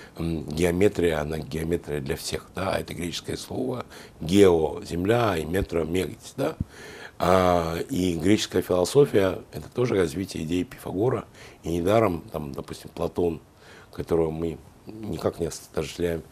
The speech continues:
с пифагорейцами, а о нём его современники говорили, что он большую часть и-,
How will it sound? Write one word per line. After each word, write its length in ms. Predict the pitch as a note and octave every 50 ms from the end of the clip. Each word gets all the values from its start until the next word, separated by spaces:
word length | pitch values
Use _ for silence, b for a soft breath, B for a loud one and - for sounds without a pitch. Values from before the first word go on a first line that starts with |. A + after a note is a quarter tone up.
| B B B B B B
с 40 | B
пифагорейцами, 720 | - D#2+ D2 E2+ D#2+ F#2 A2 C#3 C3 B2+ - A2+ G#2 G2+ F#2+
а 260 | E2+ E2 - - D#2+
о 60 | D#2+
нём 400 | E2+ F2 G2+ A2 A2+ G#2+ F#2+ - - B B B B - -
его 140 | - E2+ F#2
современники 540 | - - F2+ E2+ E2+ F2+ G2 G2+ F#2+ - F2
говорили, 440 | D2+ F2 E2 E2 E2 F2 F#2 F2+
что 240 | E2+ - - - E2
он 140 | F2 F#2 E2+
большую 320 | D2+ F2 F2+ - - -
часть 240 | - E2+ D#2+ - -
и-, 180 | F2 E2 D#2+